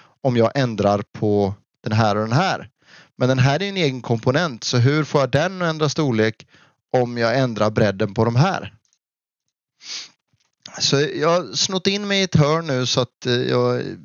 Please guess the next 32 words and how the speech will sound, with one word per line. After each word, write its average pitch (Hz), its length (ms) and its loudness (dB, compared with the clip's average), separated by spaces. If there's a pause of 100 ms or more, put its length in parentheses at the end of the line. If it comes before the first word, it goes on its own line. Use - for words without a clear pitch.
(120)
inte 127 400 -2
riktigt 123 320 -4
kan 107 380 -2 (320)
ta 113 140 0
mig, 110 260 -2
ta 113 160 -2
mig 117 120 0
ur 139 140 2
detta. 110 400 0 (760)
Eh, 117 480 4
om 143 260 -2
någon 156 180 4
<laughs> 175 120 -4
skulle 165 280 -2
kunna 156 200 0
visa 147 680 0
i 139 120 2
ett - 240 -4
YouTube-klipp 131 680 -2
eller 120 140 0
liknande 107 680 0 (400)
hur 127 280 2
jag 110 100 2
skulle 117 220 -4
kunna 113 200 0
göra 113 220 2
detta, 117 320 0
alltså 113 280 -2
bara 117 220 0
göra 117 300 2
två - 180 -8
plåtsidor, 107 880 0